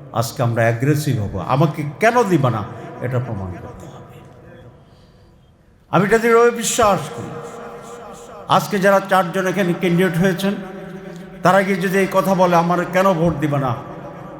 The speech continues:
ভোট না দেওয়ার মতো কোনো যুক্তি তারা প্রমাণ করতে পারবে না, দিতে পারবে না। এই কথা কি শুধু ক্যান্ডিডেটরা বলবে?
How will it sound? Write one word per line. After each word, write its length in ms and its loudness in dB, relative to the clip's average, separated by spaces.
ভোট 240 6
না 280 4
দেওয়ার 360 2
মতো 280 -2
কোনো 240 -2
যুক্তি 420 -2
তারা 240 -4
প্রমাণ 360 -2
করতে 280 -4
পারবে 380 -6
না, 140 -6
দিতে 280 -8
পারবে 400 -12
না। 80 -16
এই 240 6
কথা 200 2
কি 160 0
শুধু 360 0
ক্যান্ডিডেটরা 540 2
বলবে? 360 4